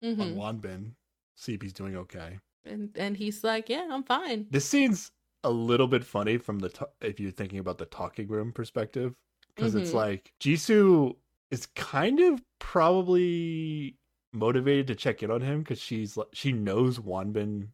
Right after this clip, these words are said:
Speaker 2: or she think, she knows Wanbin originally got selected for two dates.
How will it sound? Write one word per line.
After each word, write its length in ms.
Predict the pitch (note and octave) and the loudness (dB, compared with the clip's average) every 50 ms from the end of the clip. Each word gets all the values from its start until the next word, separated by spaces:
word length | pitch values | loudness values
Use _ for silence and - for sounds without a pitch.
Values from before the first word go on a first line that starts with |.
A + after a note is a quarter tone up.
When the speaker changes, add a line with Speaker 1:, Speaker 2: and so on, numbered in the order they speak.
| _ _ - | _ _ -2
Speaker 2:
or 160 | A#2+ A2 G#2 | 0 0 0
she 220 | - - - E3 D3+ | 0 0 -2 0 2
think, 320 | - D#3+ B2+ A#2+ A#2 - _ _ _ _ _ _ | 2 2 2 0 -2 -10 _ _ _ _ _ _
she 140 | - - D3+ | -4 2 8
knows 180 | D#3 G3+ A3 D#3 | 10 12 12 12
Wanbin 340 | D3+ D#3 D3+ C#3 C3 B2 A2+ | 10 8 6 6 4 2 0
originally 500 | G2+ F#2+ G2+ B2+ C#3 C3+ B2+ C3+ B2+ A2+ | -2 2 4 4 4 4 4 0 0 2
got 160 | A2+ G#2+ G2 | 2 2 0
selected 440 | - - G#2 G#2 G2+ - - F#2+ F2+ | -2 -4 -6 -6 -6 -6 -8 -10 -10
for 100 | - E2+ | -12 -12
two 260 | - - - A2 G2 | -12 -10 -10 -10 -8
dates. 400 | E2 - D#2 - - - - - | -8 -10 -12 -12 -14 -20 -20 -20